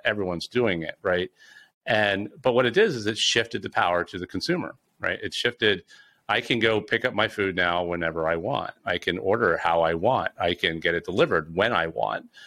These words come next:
And everyone else is, now has to kind of adjust to that. And we're seeing, you're seeing that across the, you know, like, with cars, right? You know, and buying a car. I mean, w-, I mean, buying a car used to be just an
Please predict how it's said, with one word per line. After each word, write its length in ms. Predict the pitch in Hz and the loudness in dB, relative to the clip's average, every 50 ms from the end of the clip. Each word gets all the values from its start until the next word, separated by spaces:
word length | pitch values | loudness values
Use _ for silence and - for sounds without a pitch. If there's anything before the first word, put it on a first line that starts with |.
| - - - _ _ - | -20 -20 -20 _ _ -4
And 560 | 110 101 98 95 95 92 90 90 90 95 - - | -2 0 0 2 0 0 0 -2 -4 -6 -4 -2
everyone 360 | 107 101 98 101 95 92 92 | -2 0 0 0 -2 0 0
else 220 | 95 98 - - | 0 0 -2 -4
is, 180 | 92 - - - - - | -10 -12 -14 -16 -12 -4
now 300 | 107 92 95 95 90 87 | 0 0 2 2 2 0
has 220 | - 95 87 - - | 0 0 -2 -2 -6
to 80 | - | -8
kind 240 | - - 92 85 82 | -2 -2 0 0 0
of 160 | 82 82 87 - | -2 -4 -4 -4
adjust 420 | 101 85 - 101 101 104 - - | -6 -4 0 0 0 0 -2 -6
to 100 | - 82 | -4 -2
that. 260 | 80 80 80 82 - | 0 0 0 0 -2
And 80 | 90 90 | -4 -4
we're 80 | 90 92 | -4 -2
seeing, 540 | - - - 107 104 104 101 98 92 90 - - - - - - - - _ _ - | -2 0 0 2 2 2 0 0 -2 -4 -8 -14 -20 -20 -18 -20 -20 -20 _ _ -4
you're 140 | - 113 113 | -2 0 0
seeing 280 | - - 143 131 120 117 | 0 2 2 2 2 2
that 160 | 113 107 98 | 2 2 0
across 420 | 95 - - 107 104 101 - - | 0 0 2 4 4 2 2 -2
the, 140 | - 113 - | -6 -4 -2
you 100 | - 104 | 0 0
know, 200 | 101 98 95 - - | 0 0 -2 -2 0
like, 220 | 113 104 95 - | 0 0 0 0
with 160 | 98 95 - | -2 -4 -4
cars, 540 | - - 190 202 196 95 73 - - - - - | -2 0 2 4 4 4 2 -2 -6 -8 -4 -2
right? 280 | 90 87 87 - - - - | 0 0 0 -2 -4 -8 -6
You 100 | - 92 | -4 -2
know, 280 | 92 92 90 87 - _ _ _ _ _ _ _ _ _ - | 0 0 0 -2 -6 _ _ _ _ _ _ _ _ _ -8
and 420 | - 123 98 95 92 92 92 87 | -4 0 0 0 0 0 -2 -2
buying 260 | - 92 95 101 107 110 | 0 2 2 2 2 0
a 40 | |
car. 400 | 110 - 170 196 170 82 78 - | 0 2 2 2 2 2 0 -2
I 40 | - | -2
mean, 160 | 92 98 95 90 | -2 -2 -2 -2
w-, 220 | 87 87 110 - - - | -2 -4 -6 -8 -8 -6
I 40 | 117 | -2
mean, 200 | 107 104 92 80 | -2 -2 -2 0
buying 220 | - 127 185 214 143 | 0 0 2 2 0
a 40 | 98 | 0
car 280 | - - 180 185 165 | 0 0 2 2 2
used 180 | 92 87 - - | 2 -2 -4 -6
to 60 | - | -6
be 180 | 78 92 90 82 | -4 -2 -2 -2
just 200 | 87 87 - 87 | -4 -6 -6 -6
an 100 | 87 | -6